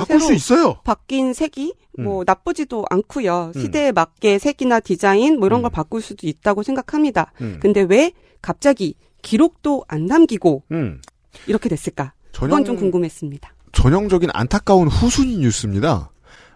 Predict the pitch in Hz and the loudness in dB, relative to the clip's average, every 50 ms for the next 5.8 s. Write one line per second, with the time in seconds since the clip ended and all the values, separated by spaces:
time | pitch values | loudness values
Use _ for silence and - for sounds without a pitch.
0 | _ _ _ - - 123 143 175 185 190 - - 127 123 135 202 226 240 - 247 | _ _ _ -8 -4 -2 -2 -2 -2 -2 -2 0 0 2 2 2 2 2 0 -2
1 | 233 - - 190 143 127 131 151 165 165 151 131 110 98 - 123 - - 123 139 | -2 0 2 2 4 4 4 2 2 0 -2 -2 -2 -2 -4 -4 -4 -4 -6 -4
2 | 165 165 135 104 92 - - 160 175 196 240 277 294 - 269 247 240 214 165 147 | -2 -2 -2 -2 -4 -6 -4 -2 0 0 0 0 0 0 2 2 2 2 0 0
3 | - 180 170 165 170 156 135 - - 135 120 113 113 110 101 92 101 101 98 98 | 2 2 4 4 4 2 2 2 0 2 4 4 4 4 2 0 -4 -6 -6 -8
4 | - _ _ _ - 131 131 131 120 107 95 85 76 73 76 - _ - _ _ | -10 _ _ _ 2 4 4 4 4 2 0 -2 -6 -8 -12 -16 _ -20 _ _
5 | - - _ _ _ - 170 165 202 196 226 214 175 123 - | -20 -20 _ _ _ -2 0 0 0 2 4 4 4 4 2